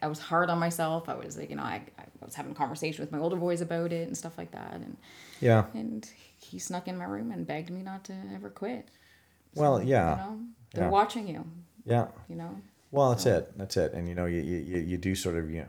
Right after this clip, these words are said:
Speaker 2: you, you get that you s-, into that mindset sometimes where, you know, it's like, you know, when you start off anything, and especially in the martial arts, but you start off, you, you see these really big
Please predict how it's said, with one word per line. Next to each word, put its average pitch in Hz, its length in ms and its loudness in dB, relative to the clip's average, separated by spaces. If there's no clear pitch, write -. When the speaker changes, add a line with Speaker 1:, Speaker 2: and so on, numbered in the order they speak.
Speaker 2:
you, 85 160 -12
you 85 120 -12
get 92 400 2
that 80 160 -12
you 85 60 -12
s-, - 160 -14
into 87 220 0
that 80 180 2
mindset 85 420 0
sometimes 82 600 -6
where, 82 80 -10
you 80 100 -10
know, 80 120 -10
it's - 140 -14
like, 82 200 -10
you 95 80 2
know, 85 120 6
when 90 160 6
you 92 60 4
start 120 300 8
off 87 340 6
anything, 82 580 -2
and 85 140 -4
especially - 360 4
in 107 40 4
the 82 60 4
martial 80 280 0
arts, 82 180 -2
but - 100 -2
you 82 60 0
start 82 240 0
off, 85 280 0
you, 82 80 -6
you 78 180 -8
see 101 200 -2
these 85 340 -2
really 95 420 4
big 80 640 2